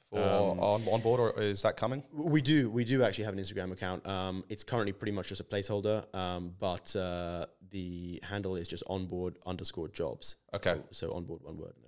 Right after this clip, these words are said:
Speaker 1: Nice. Okay.
Speaker 2: Um, but, uh, uh, yeah, I mean, Instagram's great. The only problem with Instagram is, of course, like, you know, you don't necessarily know much about the individual people because, you know, you don't put much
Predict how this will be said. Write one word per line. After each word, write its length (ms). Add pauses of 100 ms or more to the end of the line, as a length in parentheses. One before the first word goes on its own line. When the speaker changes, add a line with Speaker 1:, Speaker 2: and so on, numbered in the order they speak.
(100)
Speaker 1:
Nice. 380 (200)
Okay. 240 (240)
Speaker 2:
Um, 320 (120)
but, 280
uh, 380 (100)
uh, 520
yeah, 260
I 60
mean, 120
Instagram's 380
great. 180
The 60
only 100
problem 260
with 80
Instagram 280
is, 80
of 80
course, 200
like, 200
you 60
know, 60
you 120
don't 120
necessarily 340
know 100
much 180
about 240
the 80
individual 300
people 280
because, 300
you 80
know, 60
you 80
don't 120
put 120
much 200